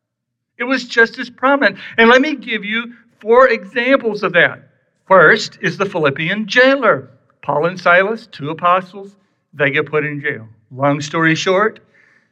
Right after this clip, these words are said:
they begin to pray and praise and sing to God. They're locked in jail. They're locked in stocks. Their arms and their hands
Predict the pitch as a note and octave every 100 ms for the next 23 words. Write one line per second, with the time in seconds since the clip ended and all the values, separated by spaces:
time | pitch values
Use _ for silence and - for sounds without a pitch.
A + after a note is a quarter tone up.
0 | _ E3 E3 D#3+ D#3+ D#3 C#3+ - E3 G3
1 | F#3+ C#3+ C3+ C3 E3 D#3+ F#3+ E3 C#3+ -
2 | F3+ F#3 F#3+ G3 - D#3 D#3 D#3+ G#3 G#3
3 | D#3+ C#3 D3 D#3 D#3 D#3+ C#3+ D#3 F#3+ D#3
4 | C3+ E3 F3+ G3 F3 - D#3+ D3+ D3+ -
5 | D#3+ D3+ D3 D3+ F#3 E3+ F#3 F3+ G3+ E3
6 | D#3+ F3 E3